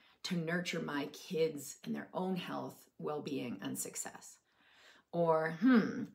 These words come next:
what is the best food I could eat to really bring my body into robust wholeness, reverse aging, reverse disease, and be healthier than I've ever been?" And you see,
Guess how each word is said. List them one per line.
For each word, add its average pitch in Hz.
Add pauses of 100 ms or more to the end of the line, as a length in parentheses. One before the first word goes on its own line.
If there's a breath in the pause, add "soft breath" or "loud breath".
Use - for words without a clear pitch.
(600 soft breath)
what 170
is 339
the 214
best 247
food 156
I 131
could -
eat - (100)
to 180 (100)
really 180 (220 loud breath)
bring 196
my 156
body 156
into -
robust 151 (280 loud breath)
wholeness, 175
reverse 175
aging, 151
reverse 175
disease, 175
and 160
be 170
healthier 165
than 143
I've 165
ever 185
been?" 170 (380 loud breath)
And 214
you 233
see, 320